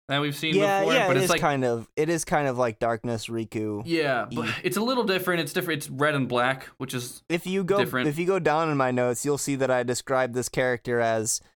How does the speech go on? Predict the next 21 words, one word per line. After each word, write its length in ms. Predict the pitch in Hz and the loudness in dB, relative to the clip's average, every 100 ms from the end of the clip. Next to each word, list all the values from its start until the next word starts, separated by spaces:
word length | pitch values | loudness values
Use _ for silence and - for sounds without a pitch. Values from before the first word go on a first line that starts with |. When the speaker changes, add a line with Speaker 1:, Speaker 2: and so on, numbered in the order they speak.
| _ _ _ - | _ _ _ 0
Speaker 2:
a 80 | 135 | 2
mashup 540 | 123 131 - 143 131 | 2 2 2 0 2
of 140 | 131 | 2
a 80 | 127 | 0
Power 400 | 117 135 131 131 | 0 2 2 2
Ranger 440 | 127 123 120 131 120 | 0 0 0 0 0
and 220 | - 123 | 0 -2
a 60 | 113 | -2
Spider-Man 640 | - 131 127 123 120 120 | 0 0 2 0 0 0
villain 360 | 113 120 120 117 | 0 0 0 0
from 220 | 127 117 | -2 -2
the 80 | 110 | -2
Clone 340 | 135 139 131 | 0 0 0
Saga. 580 | 113 104 107 117 117 - - | -2 0 -2 0 0 0 -4
<laughs> 120 | - | -6
Speaker 1:
Ooh, 340 | 175 160 127 117 | -2 0 0 0
yeah. 520 | 117 220 123 113 120 - _ _ _ - | 0 0 0 -2 -4 -12 _ _ _ -6
Yeah, 540 | 226 208 131 113 101 - | -2 0 0 0 -2 -6
I 60 | |
feel 240 | - 127 113 | -6 -4 -2
that. 340 | 117 165 - | 0 -2 -4